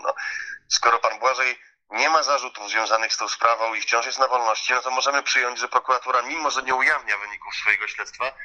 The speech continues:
no to jednak takich dowodów chyba tam nie znalazła, prawda? Oczywiście, cały ten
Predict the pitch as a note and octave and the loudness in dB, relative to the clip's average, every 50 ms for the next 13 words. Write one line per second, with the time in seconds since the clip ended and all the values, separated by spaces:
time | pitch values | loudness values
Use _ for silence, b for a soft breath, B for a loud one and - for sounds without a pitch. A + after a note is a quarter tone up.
0 | B B B B2 - C#3 C3 C3 C3+ B2+ C3+ C3 - C#3 B2+ - - B2 - B2+ | B B B -6 0 2 2 2 2 0 -4 -8 -8 -10 -10 -12 -8 -4 -2 0
1 | A#2 B2 B2 - A#2+ - - B2 A#2+ A#2 - A#2 A#2 A#2+ A2+ G#2 A#2 A#2+ A#2 G#2+ | 0 0 0 -2 -4 -4 -4 -2 -2 0 0 0 0 -2 -2 0 0 2 2 2
2 | G2 F2+ E2 D#2+ D2+ - D#2+ - - - D#2 F2 - - B B B B B B | 0 -2 -6 -12 -14 -14 -16 -16 -12 -10 -8 -8 -8 -10 B B B B B B
3 | B B B B - - - G3 G3+ G3+ - - - - - - _ _ _ _ | B B B B -2 0 2 4 4 4 2 2 -2 -6 -8 -10 _ _ _ _
4 | _ _ _ _ _ _ _ _ - - D3+ F3 F#3 F3+ E3 - C#3 B2+ B2 A#2+ | _ _ _ _ _ _ _ _ 0 0 2 2 0 0 -2 -2 -2 -2 -2 -4